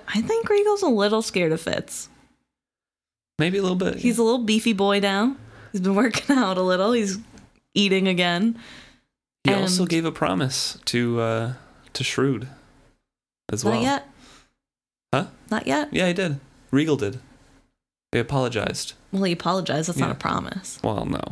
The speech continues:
Speaker 2: But he apologized, and it was accepted. So I don't think Regal wants to tip his hand quite yet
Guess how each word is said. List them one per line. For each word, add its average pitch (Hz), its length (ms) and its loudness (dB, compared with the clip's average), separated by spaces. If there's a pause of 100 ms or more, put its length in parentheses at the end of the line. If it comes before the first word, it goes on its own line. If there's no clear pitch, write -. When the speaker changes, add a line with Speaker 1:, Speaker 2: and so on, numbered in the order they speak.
(120)
Speaker 2:
But 131 180 0
he 143 80 2
apologized, 113 760 0
and 104 160 -2
it 104 60 -2
was 104 160 -2
accepted. - 560 -4
So 85 340 -2 (800)
I 127 60 2
don't 135 240 0
think 143 180 -2
Regal 135 240 2
wants 127 180 -4
to 123 60 -6
tip - 320 -4
his 113 160 -2
hand - 540 -4 (120)
quite - 240 -6
yet - 400 -6